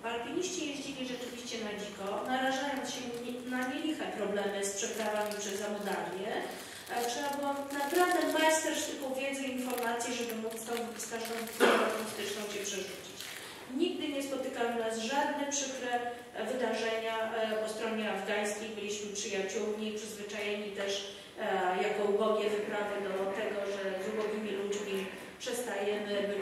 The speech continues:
traktowaliśmy Afgańczyków jako po prostu partnerów wspinaczkowych. Mieliśmy ogromną estymę, e, wśród górali afgańskich. Natomiast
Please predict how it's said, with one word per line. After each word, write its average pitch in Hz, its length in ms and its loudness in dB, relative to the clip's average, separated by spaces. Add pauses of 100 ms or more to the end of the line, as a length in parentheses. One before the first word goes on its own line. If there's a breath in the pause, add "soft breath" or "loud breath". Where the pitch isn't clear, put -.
(120)
traktowaliśmy 220 760 0
Afgańczyków 202 640 0
jako 202 140 -2 (100)
po - 100 -4
prostu 214 240 -4
partnerów 196 520 -2
wspinaczkowych. 196 720 -4 (100)
Mieliśmy 214 340 -4 (440 loud breath)
ogromną 285 600 6
estymę, 226 520 4
e, 208 760 0
wśród - 280 -6
górali 202 460 2
afgańskich. - 640 -4 (360 loud breath)
Natomiast 262 640 2